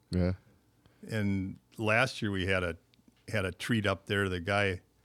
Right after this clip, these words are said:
Speaker 2: on his bucket list, he wanted to sing the national anthem.
Speaker 1: <laughs> No way.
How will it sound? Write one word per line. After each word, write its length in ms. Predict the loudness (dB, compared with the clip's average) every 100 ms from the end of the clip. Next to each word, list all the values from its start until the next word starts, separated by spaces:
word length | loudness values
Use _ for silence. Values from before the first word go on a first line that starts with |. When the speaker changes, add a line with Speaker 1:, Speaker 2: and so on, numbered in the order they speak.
| _ _ _ _ _ _ -4
Speaker 2:
on 140 | -2
his 120 | -2
bucket 380 | 0 0 2 0
list, 300 | -2 -4 -4
he 80 | -4
wanted 320 | -2 0 -2
to 60 | -4
sing 240 | -2 -2
the 60 | 0
national 460 | 0 0 -2 -4
anthem. 420 | -2 -2 -4 -8 -10
Speaker 1:
<laughs> 60 | -2
No 200 | 2 4
way. 260 | 4 0